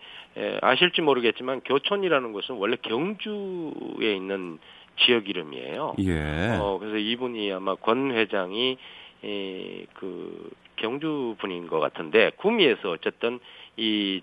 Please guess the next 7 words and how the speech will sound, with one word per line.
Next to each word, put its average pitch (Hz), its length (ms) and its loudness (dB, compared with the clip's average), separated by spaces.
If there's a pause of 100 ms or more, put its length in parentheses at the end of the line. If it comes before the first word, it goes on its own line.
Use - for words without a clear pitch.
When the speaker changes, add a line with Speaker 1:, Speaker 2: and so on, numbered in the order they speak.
Speaker 1:
처음으로 127 340 0 (200)
차렸는데 95 500 2
그때 220 260 4
당시부터, 180 720 2 (420)
어, 101 720 -2 (400)
아마 95 720 2
뭐 90 520 -2